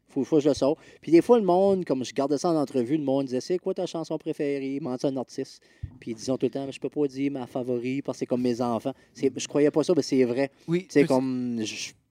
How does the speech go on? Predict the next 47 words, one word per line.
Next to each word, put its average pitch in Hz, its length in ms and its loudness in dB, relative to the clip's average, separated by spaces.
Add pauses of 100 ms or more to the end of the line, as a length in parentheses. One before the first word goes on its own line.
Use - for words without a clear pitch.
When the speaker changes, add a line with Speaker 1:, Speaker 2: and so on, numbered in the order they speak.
(100)
Speaker 1:
je - 200 -10
n'ai 131 120 -2
pas 185 160 4
une 185 80 -4
favorite 160 460 4
parce - 120 -4
que - 80 0 (260)
quand 196 200 2
je 185 100 -4
l'ai 165 120 4
écrit, 180 360 -6 (560)
j'étais - 220 -4
dans 123 80 0
un 117 160 0
mindset, 131 500 -2 (960)
puis 110 100 -14
il 104 60 -10
fallait 131 340 -2
que 120 200 -4
ça, - 360 -4
ça 131 160 -8
sortait. 143 440 -4 (440)
Puis - 100 -18
ça - 240 -10
a - 40 -10
été - 180 -12
comme 120 140 -4
une 107 80 -8
forme 143 200 -2
de 127 60 0
thérapie. 127 460 -6
Fait - 140 -6
que 107 40 -6
je 110 120 -8
respecte 139 420 -8
la 147 80 -8
chanson, 143 340 -8
pourquoi - 220 -8
ce - 40 -20
qu'elle 107 220 -10 (260)
Speaker 2:
Oui. 175 200 0 (300)
Speaker 1:
elle - 100 -12
a 107 80 -4
fait 143 100 2
dans 135 120 0
ma 117 120 0
vie. 147 180 -6